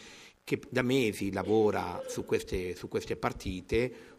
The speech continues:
con un grande lavoro che li ha visti per esempio molto impegnati nei giorni in cui noi magari festeggiavamo a casa dal venticinque al ventisei sull'addendum e su tante altre questioni. Via Ferri come è stata risolta? È stata risolta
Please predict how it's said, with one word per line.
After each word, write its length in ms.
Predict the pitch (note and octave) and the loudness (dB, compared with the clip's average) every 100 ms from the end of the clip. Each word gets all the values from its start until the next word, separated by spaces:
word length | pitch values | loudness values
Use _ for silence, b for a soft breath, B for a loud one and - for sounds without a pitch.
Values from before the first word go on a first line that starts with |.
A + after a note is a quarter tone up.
| - | -4
con 160 | A#2 | -2
un 100 | A2 | 0
grande 380 | G#2+ A#2+ A2+ G#2 | 4 4 4 2
lavoro 340 | G2 G#2 A#2+ | 0 4 4
che 120 | A2+ F#2 | 2 -2
li 40 | |
ha 60 | F2 | -4
visti 300 | G2 - - | -6 -6 -4
per 100 | G#2 | -4
esempio 320 | F#2+ G2 G#2 | -4 -6 -6
molto 220 | G2+ G2 | -6 -8
impegnati 880 | F2+ F#2+ F#2+ F2+ F2+ - F2 G#2 A#2 | -8 -6 -6 -8 -10 -10 -10 -10 -8
nei 140 | G2+ | -8
giorni 280 | F#2 G#2 F#2+ | -2 -2 -2
in 80 | F#2+ | -6
cui 160 | - F#2+ | -6 -4
noi 280 | G2+ F#2 | -4 -4
magari 320 | F2 F2 G2+ F#2+ | -6 -8 -8 -8
festeggiavamo 520 | G2 - F#2 F#2 F#2 | -8 -10 -8 -6 -8
a 60 | |
casa 300 | - G#2 F2+ | -4 0 0
dal 100 | F#2 | -2
venticinque 560 | F2+ F#2 F2+ - G#2+ G#2 | -6 -8 -6 -4 -4 -4
al 60 | F2+ | -6
ventisei 580 | F#2 - - G2 F#2 | -8 -10 -8 -6 -4
sull'addendum 760 | F#2+ - G2 G2 F#2+ F#2 G2+ G#2 | -6 -6 -8 -4 -4 -4 -6 -8
e 80 | - | -10
su 140 | - - | -14 -10
tante 260 | F#2+ F2 | -8 -8
altre 220 | F2+ - | -10 -10
questioni. 520 | F2+ E2+ - - - - _ _ _ _ _ _ _ _ _ | -10 -12 -10 -12 -12 -18 _ _ _ _ _ _ _ _ _
Via 140 | - A#2+ | 4 6
Ferri 320 | D#3 F3 F#3+ | 8 6 6
come 200 | D#3 B2+ | 6 6
è 40 | |
stata 260 | - A2 A#2 | 4 4 4
risolta? 560 | A2 - G2 F#2 - | 2 2 0 0 -2
È 40 | G2 | -4
stata 260 | - A2+ | -2 -2
risolta 640 | A#2+ A#2 A2+ B2+ C#3+ D#3+ D#3 | 0 0 0 0 0 2 2